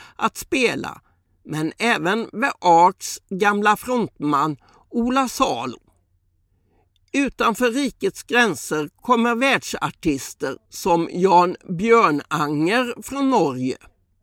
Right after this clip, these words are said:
Anissa Newman från U S A och Tanja Sapolsky från Danmark. Det är musiker av världsklass. Det är på absolut högsta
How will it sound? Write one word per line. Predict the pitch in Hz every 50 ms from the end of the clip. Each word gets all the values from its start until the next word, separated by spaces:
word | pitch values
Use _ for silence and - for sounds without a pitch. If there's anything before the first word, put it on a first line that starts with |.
| _ _ _ _ _ _ _ _ _ _
Anissa | - 190 190 196 208 214 240 175 - - - 226 214 208
Newman | - 240 214 202 202 180 160 156 156 151 160 175 185 202 220 233 - - 190
från | - - 240 247 240 254
U | 254 254 247 269
S | 254 - - 226
A | 165 113 - - - - _ _ _ _ _ _ _ _ _ _ -
och | - 165 160 - - -
Tanja | - 180 170 156 156 160 165 160 156
Sapolsky | - - 180 151 - - 220 233 247 254 220 - - - - - 269 254 220 - _ -
från | - - - 254 247 220
Danmark. | 220 226 139 117 117 117 120 117 - - _ _ _ - - - _ _ _ _ _ _ _ _ _ _ _ _ _ _ _ _ _ -
Det | 151 143 156
är | 151 160
musiker | 165 180 220 262 254 196 - - 262 - _ - 254 240 214 -
av | - 254 240 226
världsklass. | 277 269 247 - - - - - - - - - - - - - - - _ _ _ _ _ _ - 196 160
Det | 156 143
är | 139 143 139
på | - - 180
absolut | - 123 - - - 185 170 185 208 262 240 208 - - -
högsta | - - 233 - - - - - - - - 156